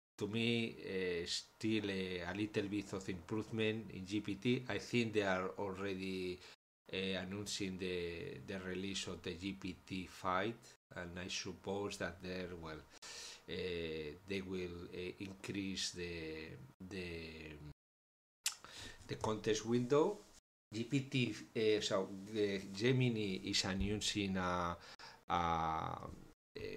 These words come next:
so the, the, the one point five, one point five Flash has a context window of one million tokens, and in the final release they are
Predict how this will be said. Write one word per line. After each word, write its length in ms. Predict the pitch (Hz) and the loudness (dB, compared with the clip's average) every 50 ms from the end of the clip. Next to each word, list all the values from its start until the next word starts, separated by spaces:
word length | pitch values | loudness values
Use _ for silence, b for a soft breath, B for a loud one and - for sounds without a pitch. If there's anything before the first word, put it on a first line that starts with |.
| - - - - - - - - | -8 -10 -12 -16 -14 -14 -12 -8
so 220 | - - 101 98 | -8 -4 -4 -2
the, 200 | 90 98 98 98 95 95 | -2 0 0 -2 -2 -2
the, 480 | 101 101 98 95 95 95 95 92 92 87 90 | 0 0 2 2 4 4 4 2 2 0 -4
the 100 | 95 95 | -4 0
one 220 | 95 107 104 110 | 4 4 4 4
point 260 | 107 - 113 113 107 | 4 4 4 4 4
five, 680 | 104 - - - - - 98 92 92 90 90 90 92 - - - - | 0 -4 -10 -8 -2 2 4 6 6 6 4 2 0 -2 -4 -6 -2
one 180 | - 90 98 98 - - - | 0 0 0 0 -4 -10 -4
point 320 | - 95 92 90 90 90 - | 0 0 0 0 0 -4 -8
five 320 | - - 95 87 85 82 | -4 0 0 0 0 0
Flash 720 | - - - 98 101 104 95 85 82 92 - - - - B B B B B _ _ _ - - | -4 -6 -4 0 2 2 4 2 2 0 -2 -4 -6 -8 B B B B B _ _ _ -2 0
has 200 | 104 101 - 107 | 0 2 2 2
a 60 | 98 | 0
context 480 | - 104 98 95 95 - 90 85 - - | 0 0 -2 -2 0 -2 -2 -2 -2 -4
window 280 | 98 98 95 95 98 | -2 -2 0 0 -2
of 260 | 92 - 95 90 85 | -2 -2 -2 -4 0
one 160 | 92 98 92 92 | 0 0 2 2
million 300 | 95 95 92 90 87 85 | 2 0 0 -2 -2 -2
tokens, 420 | - 104 95 - - 104 92 - - | -2 -2 -2 0 0 0 0 0 0
and 140 | 98 95 92 | 0 -2 -2
in 100 | 92 85 | -2 -4
the 100 | 87 85 | -6 -6
final 360 | - - 98 98 98 98 95 | -4 -2 -2 0 0 0 0
release 480 | 90 92 92 90 87 90 95 92 - - | 0 -2 -2 -4 -2 -2 -2 -2 -2 -2
they 80 | 95 | -2
are 260 | 90 90 90 87 90 | -2 -2 -2 -4 -4